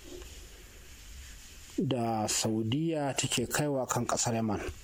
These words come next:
Shekaru shida kenan a jere Saudiyar ta kafa wani ƙawance na ayarin ƙasashen Larabawa, wasu na yankin tekun Fasha, wasu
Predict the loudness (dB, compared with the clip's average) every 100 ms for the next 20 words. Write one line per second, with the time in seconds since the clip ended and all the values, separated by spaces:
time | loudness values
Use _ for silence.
0 | -14 -14 -16 -16 -16 -14 -14 -4 0 2
1 | 2 2 2 2 2 2 2 2 4 4
2 | 2 2 2 2 4 2 2 2 2 4
3 | 2 2 2 0 2 2 4 4 4 4
4 | 4 2 2 2 2 4 4 4 4 2
5 | 4 2 2 2 4 2 2 2 2 2
6 | 4 4 4 4 4 2 2 0 -2 -4
7 | -14 -14 -12 -14 -14 -16 -16 -4 0 2
8 | 2 2 2 2 2 4 2 2 2 4
9 | 2 2 2 2 2 4 2 2 2